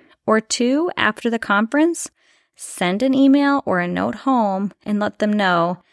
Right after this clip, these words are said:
"Hey, we had a great week. So-and-so only had a few issues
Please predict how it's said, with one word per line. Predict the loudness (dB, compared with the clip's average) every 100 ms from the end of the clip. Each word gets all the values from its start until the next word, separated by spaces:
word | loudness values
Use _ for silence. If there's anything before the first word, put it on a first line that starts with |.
| _ _ _
"Hey, | -6 0 2
we | 2 0
had | 0 -2
a |
great | -4 -4 -2 -2 -2
week. | -2 -2 -4 -6
So-and-so | 0 2 2 2 0 0 2 0 0
only | 0 2 0 -2 -2 -4 _ _ _ -10
had | -6 -6
a |
few | -6 -2 2 4 2 0
issues | 0 0 0 2 2 0